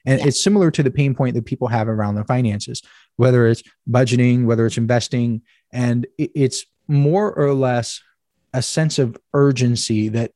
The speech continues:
Speaker 1: it's important for you to reach out to your clients, that it's important to you, or I should say prospective clients,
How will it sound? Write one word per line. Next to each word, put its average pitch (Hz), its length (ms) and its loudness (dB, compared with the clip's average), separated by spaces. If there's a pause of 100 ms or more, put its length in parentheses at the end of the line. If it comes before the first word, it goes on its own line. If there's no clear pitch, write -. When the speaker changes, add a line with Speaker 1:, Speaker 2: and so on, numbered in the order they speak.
(100)
Speaker 1:
it's 127 200 0
important 139 560 -2
for 131 60 2
you 113 320 0
to 113 240 -4
reach 117 240 0
out 110 180 0
to - 80 -6
your 107 140 -2
clients, 104 460 -4 (140)
that 117 240 0
it's 123 160 -2
important 123 420 0
to 123 80 0
you, 110 160 -2 (120)
or 135 60 2
I 175 120 2
should 160 160 -2
say 143 140 2
prospective 117 460 -4
clients, 98 320 -8